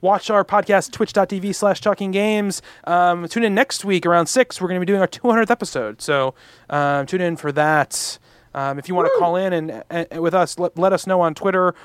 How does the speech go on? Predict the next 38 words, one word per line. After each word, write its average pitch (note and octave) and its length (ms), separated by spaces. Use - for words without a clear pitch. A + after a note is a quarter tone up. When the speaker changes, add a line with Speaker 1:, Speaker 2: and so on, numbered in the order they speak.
Speaker 1:
or E3+ 100
email F#3 280
us, E3+ 120
games F3+ 300
at - 80
talking E3 180
comic D#3+ 160
books D#3 160
dot D#3 140
com, D#3+ 200
and C#3+ 120
we'll, C#3+ 200
we'll C#3+ 300
get E3 120
you F3 60
the D3+ 60
Discord D#3+ 380
info D#3+ 360
and C3+ 80
we'll C3+ 80
get C3 160
you, D#3+ 100
we'll C#3 80
get D3 160
you D3+ 80
on C#3+ 120
the C#3 40
call. E3 380
Um, C#3+ 540
uh, C3 380
my D3+ 140
personal F#3+ 300
Twitter E3 220
is D3 140
at D#3+ 160
Bobby D#3 200
Shortle. G3 420
Kelsey. F#3+ 320